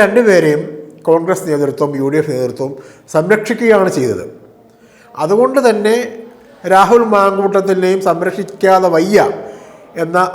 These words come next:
അവസ്ഥയിലാണിപ്പോൾ നിൽക്കുന്നത്. രാഹുൽ മാങ്കൂട്ടത്തിനെതിരെ ഇനിയിപ്പോൾ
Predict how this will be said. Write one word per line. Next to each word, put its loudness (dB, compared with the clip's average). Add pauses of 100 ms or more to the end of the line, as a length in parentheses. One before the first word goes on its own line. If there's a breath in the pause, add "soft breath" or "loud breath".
അവസ്ഥയിലാണിപ്പോൾ 0
നിൽക്കുന്നത്. -6
രാഹുൽ -2
മാങ്കൂട്ടത്തിനെതിരെ -2 (760 soft breath)
ഇനിയിപ്പോൾ -2